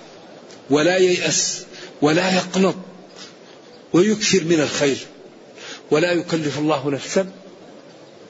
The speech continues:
إلا وسعها. الصلاة، الصوم، الزكاة، الطهارة، كل الأشياء الواجبة عليك ما فيها شيء في صعوبة. و-،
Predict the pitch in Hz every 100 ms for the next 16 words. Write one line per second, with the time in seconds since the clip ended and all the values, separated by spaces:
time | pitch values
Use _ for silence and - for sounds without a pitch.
0 | - 180 143 139 123 - - - - -
1 | - - - - - - - - - 170
2 | - 190 165 143 - - - - - -
3 | - - - - 143 - 165 156 123 -
4 | - - - - - 156 - 147 - 151
5 | 135 - 160 - 170 143 170 147 - -
6 | - - - - 233 214 185 - 208 185
7 | 196 190 156 160 165 180 - 214 220 185
8 | 170 - 175 143 156 - 139 147 113 -
9 | - - - - - - - - - -
10 | - - - - - - - - - -
11 | - - - - - - - - - -
12 | - - - - 160 170